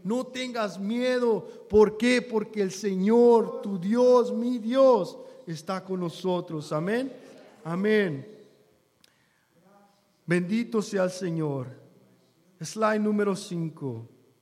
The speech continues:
¿Qué ha hecho nuestro Señor Jesucristo en la iglesia local con los varones valientes? Aquí ha habido muchas fiestas, iglesia del Señor.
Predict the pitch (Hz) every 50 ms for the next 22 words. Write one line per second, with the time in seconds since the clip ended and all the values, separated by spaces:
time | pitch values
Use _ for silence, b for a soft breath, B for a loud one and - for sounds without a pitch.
0 | _ _ _ _ _ _ _ _ _ _ _ _ _ _ _ _ _ _ _ _
1 | _ _ _ _ - 226 240 247 247 247 254 247 - 254 247 226 226 214 220 -
2 | 214 202 202 - 214 190 185 190 214 233 233 226 226 220 220 185 - - 208 214
3 | 220 - - - 190 165 147 B B B B B 185 196 196 190 180 170 156 170
4 | 196 202 196 202 - 208 196 185 170 - - - 170 160 156 139 123 117 120 -
5 | - - _ _ _ _ _ _ _ _ - 208 208 208 202 180 160 180 175 180
6 | 190 202 202 196 185 156 165 165 156 156 156 156 151 147 151 - 131 117 - -
7 | - _ _ _ _ _ _ _ _ _ _ _ _ _ _ _ _ _ _ _
8 | _ _ _ _ _ _ _ 151 160 - - 214 240 240 226 240 254 226 240 226
9 | 226 240 233 233 233 214 226 - - 214 247 254 233 - - 214 180 151 - -
10 | - - 175 170 165 180 175 160 - 180 165 147 147 143 - - 151 131 123 120
11 | 117 113